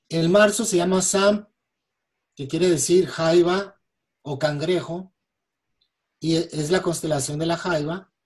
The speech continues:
y es cuando se están reproduciendo las jaibas, que salen de su letargo, ¿no? De su hibernación,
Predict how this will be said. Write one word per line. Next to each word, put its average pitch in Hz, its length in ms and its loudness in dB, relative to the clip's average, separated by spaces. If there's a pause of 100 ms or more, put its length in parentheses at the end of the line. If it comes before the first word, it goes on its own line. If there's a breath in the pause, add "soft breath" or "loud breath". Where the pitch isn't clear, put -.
(580)
y 226 500 -2
es 165 200 -2
cuando 208 640 2 (200)
se - 260 -6
están 170 280 -4
reproduciendo 190 800 0
las 156 180 0
jaibas, 135 560 -4 (380)
que 156 140 -2
salen 185 600 2 (360)
de 143 140 -6
su 147 160 -2
letargo, 165 640 0
¿no? 202 200 2
De 156 120 -2
su 139 380 -4
hibernación, 143 840 -2